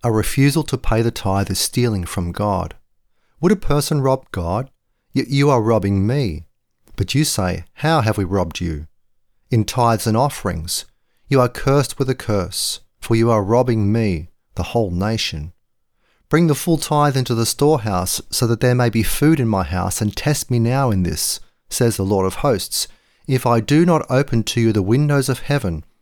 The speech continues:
and pour out a blessing on you until there is no more room for it all." Malachi three, verses eight to ten. There are no qualifications. If you do not pay your tithe, you are a thief. This is simple,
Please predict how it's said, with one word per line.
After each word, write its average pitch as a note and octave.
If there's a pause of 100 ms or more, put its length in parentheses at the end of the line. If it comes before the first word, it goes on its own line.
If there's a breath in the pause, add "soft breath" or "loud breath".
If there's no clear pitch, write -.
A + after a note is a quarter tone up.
(140)
and G#2
pour B2+
out A#2
a G2+
blessing G#2+
on C#3
you E2+
until B2
there A#2+
is A2+
no A#2+
more A#2
room A#2
for B2+
it G#2
all." A#2 (480)
Malachi G#2+
three, A2
verses F2
eight F#2+
to -
ten. F#2 (1080)
There A#2
are B2
no A#2+
qualifications. G#2+
If -
you A2
do A2+
not D3+
pay A#2+
your A2
tithe, G2
you G#2+
are G2+
a F2
thief. - (320)
This -
is G#2+
simple, C#3+